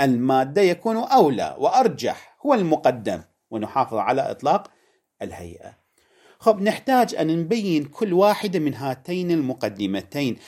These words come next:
أما الصغرى، أما الصغرى، خب، لو أرجعنا القيد إلى بيانها، إثباتها، قل ما شئت، لو أرجعنا القيد إلى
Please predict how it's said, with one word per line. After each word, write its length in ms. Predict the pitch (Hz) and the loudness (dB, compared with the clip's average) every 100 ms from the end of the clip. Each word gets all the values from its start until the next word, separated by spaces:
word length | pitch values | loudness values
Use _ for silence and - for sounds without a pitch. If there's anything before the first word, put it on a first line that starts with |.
| - _ | -20 _
أما 180 | 311 269 | 4 6
الصغرى، 640 | 214 - 139 101 82 - _ _ _ _ _ - | 6 4 2 -2 -8 -16 _ _ _ _ _ -2
أما 200 | 208 127 | 0 0
الصغرى، 500 | - - 67 57 - _ _ _ _ _ _ _ | -2 -4 -6 -12 -18 _ _ _ _ _ _ _
خب، 280 | - 151 143 | 0 2 4
لو 120 | 180 | 4
أرجعنا 640 | 196 185 170 190 254 233 | 6 4 2 0 0 0
القيد 480 | 220 180 - 233 208 | 0 -2 -2 0 0
إلى 440 | - 180 180 175 175 | -2 -2 0 0 -2
بيانها، 800 | 147 151 160 151 135 135 139 143 | 0 4 4 4 0 -4 -6 -8
إثباتها، 600 | 113 123 135 139 139 139 | -12 -2 2 2 -2 -6
قل 200 | 131 123 | -4 -6
ما 160 | 104 92 | -6 -6
شئت، 360 | - 78 - _ _ _ _ _ - | -8 -10 -14 _ _ _ _ _ 4
لو 180 | 147 | 6
أرجعنا 460 | 170 156 156 208 208 | 6 2 0 -2 0
القيد 440 | 190 - 208 196 | -2 0 0 0
إلى 600 | 190 185 180 175 165 - | -4 0 4 4 4 -2